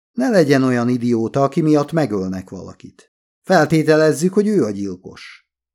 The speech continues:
Leteszem a kagylót. „Hány gyilkost ismert már?” kérdezi Zár. „Többet, mint te.” „Ezt kétlem”, mondja szárazon, és valóban büszkének tűnik erre a kijelentésére.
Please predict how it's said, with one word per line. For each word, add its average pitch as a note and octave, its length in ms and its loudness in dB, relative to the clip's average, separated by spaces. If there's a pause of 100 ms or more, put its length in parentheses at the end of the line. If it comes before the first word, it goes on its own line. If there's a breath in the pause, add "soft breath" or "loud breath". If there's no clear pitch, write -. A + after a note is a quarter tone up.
(220)
Leteszem A2 520 -6
a F#2 100 -10
kagylót. - 640 -18 (960)
„Hány C3+ 280 -2
gyilkost C3+ 520 -2
ismert G2 460 -14
már?” F#2 360 -16 (280)
kérdezi G#2 580 -4
Zár. F2+ 400 -16 (1000)
„Többet, D3+ 500 0
mint F#2+ 280 -10
te.” - 260 -20 (920)
„Ezt D#3 300 -2
kétlem”, - 720 -6 (240)
mondja A#2 360 -2
szárazon, C3+ 560 -2
és D#3 240 -4
valóban B2 500 0
büszkének G#2+ 580 -6
tűnik A2+ 360 -6
erre G#2 220 -4
a G2 80 -4
kijelentésére. F#2+ 1200 -14